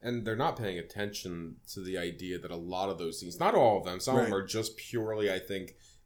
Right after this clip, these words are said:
Speaker 1: based off of Lee and his brother and sister helped write, helped him write it.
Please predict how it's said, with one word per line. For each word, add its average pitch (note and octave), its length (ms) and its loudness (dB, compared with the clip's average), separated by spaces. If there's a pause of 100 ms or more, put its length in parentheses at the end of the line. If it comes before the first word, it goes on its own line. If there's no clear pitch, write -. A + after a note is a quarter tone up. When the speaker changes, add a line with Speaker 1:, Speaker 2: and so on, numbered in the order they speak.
Speaker 1:
based G#2 300 2
off G2 300 2
of F2 300 -4
Lee G2 500 0
and F2+ 160 -4
his E2+ 200 -6
brother F#2 320 -4
and E2+ 100 -6
sister F2 340 -6
helped F2 260 -6
write, F2+ 320 -4
helped F#2+ 220 -6
him F2 120 -6
write F#2 220 -2
it. E2+ 160 -6